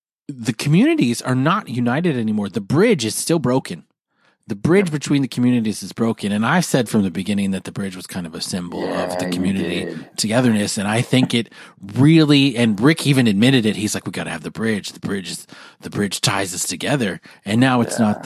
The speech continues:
Speaker 1: there. So there's kind of a separation, and something serious has happened. And I'm in, excited to see, uh,
Speaker 2: Me too.
Speaker 1: what it is, because I, I need to know. I need to know.
Speaker 2: Mm-hmm.
Speaker 1: And
Speaker 2: Yeah,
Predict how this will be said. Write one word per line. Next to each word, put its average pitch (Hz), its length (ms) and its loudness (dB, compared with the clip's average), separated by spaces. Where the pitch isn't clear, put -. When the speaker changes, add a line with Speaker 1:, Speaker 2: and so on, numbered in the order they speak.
Speaker 1:
there. 156 160 6
So - 180 -2
there's 101 260 -2
kind 135 220 0
of 117 80 2
a 98 60 -4
separation, 95 720 -4
and 90 140 -8
something 101 600 0
serious 127 760 0
has - 160 -4
happened. - 420 -4
And 90 100 -6
I'm 101 160 0
in, 98 240 -4
excited 95 480 -2
to 90 80 -4
see, 69 400 -8
uh, 82 160 -2
Speaker 2:
Me 131 80 6
too. 160 320 2
Speaker 1:
what 90 220 -4
it 80 120 -6
is, 78 380 -4
because - 580 -8
I, 85 200 -8
I 95 60 -2
need 117 220 4
to 98 80 -8
know. 85 360 -4
I 92 80 -4
need 104 280 4
to 92 120 -2
know. 87 420 0
Speaker 2:
Mm-hmm. - 200 -14
Speaker 1:
And 101 200 -6
Speaker 2:
Yeah, 180 120 4